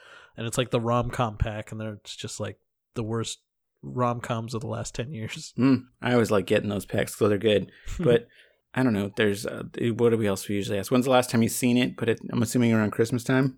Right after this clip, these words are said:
Speaker 1: Yeah, I as-, I assume Christmas la-, Christmas last year ish.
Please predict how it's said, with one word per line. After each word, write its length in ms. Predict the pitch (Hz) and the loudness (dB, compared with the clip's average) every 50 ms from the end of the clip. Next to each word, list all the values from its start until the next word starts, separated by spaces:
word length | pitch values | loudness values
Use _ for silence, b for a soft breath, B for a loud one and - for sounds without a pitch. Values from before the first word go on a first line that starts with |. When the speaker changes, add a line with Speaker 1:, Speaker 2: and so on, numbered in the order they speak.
| _ _ - | _ _ -10
Speaker 1:
Yeah, 300 | - 117 117 131 131 120 | -8 -6 -4 -4 -2 -2
I 80 | 120 120 | -2 -2
as-, 200 | 117 117 - - - | -2 -4 -4 -4 0
I 140 | 185 156 | 4 6
assume 480 | 160 156 139 - - 165 175 165 151 139 - - | 6 6 6 4 4 4 4 2 0 -4 -6 -6
Christmas 340 | - - 151 - - 147 143 | 0 0 0 0 0 -4 -4
la-, 260 | 135 131 135 135 143 - _ - | -2 -2 -2 -2 -4 -6 _ -4
Christmas 340 | - 143 131 - 143 127 - | -2 -2 -2 -2 -4 -2 -2
last 260 | 131 131 123 - - | -2 -2 -4 -4 -6
year 160 | 143 147 147 _ _ _ _ _ _ _ _ _ | -8 -8 -8 _ _ _ _ _ _ _ _ _
ish. 400 | - 135 143 139 - - - - | -6 -6 -4 -4 -4 -8 -12 -14